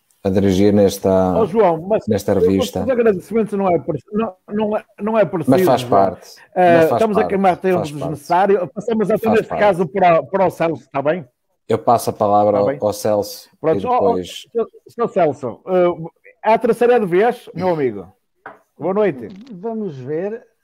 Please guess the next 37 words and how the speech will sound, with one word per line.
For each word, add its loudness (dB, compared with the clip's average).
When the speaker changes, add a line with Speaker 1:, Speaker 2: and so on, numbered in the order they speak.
Speaker 3:
A -8
net -6
costuma -10
estar -2
boa. -2
Hoje -2
está, -10
está -8
sempre -10
a -12
falhar, -8
não -8
sei -12
porquê. -14
Speaker 1:
Não 2
toque 2
no 2
telefone. -2
Speaker 2:
Você -6
não, -8
você -2
não -4
comprou 0
rede, 4
Speaker 3:
É, -2
Speaker 2:
não 0
comprou 0
Speaker 3:
eu 4
tô 2
Speaker 2:
rede 2
Speaker 3:
aqui, -4
eu 0
tô -2
Speaker 2:
lá 4
Speaker 3:
aqui, 0
Speaker 2:
na 4
Speaker 3:
ó. -18